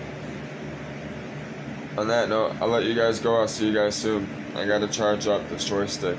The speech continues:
and my phone and all that, so, yeah, I'm gonna go charge up myself too. I'm gonna go eat, um, eat another, probably another bowl of cereal.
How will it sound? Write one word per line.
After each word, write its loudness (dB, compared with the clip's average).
and -6
my -2
phone -2
and -4
all 0
that, 0
so, 0
yeah, 2
I'm -6
gonna 0
go 2
charge 0
up 2
myself 0
too. 0
I'm -2
gonna -2
go 2
eat, 0
um, 2
eat -2
another, 2
probably 0
another -2
bowl 0
of -2
cereal. 2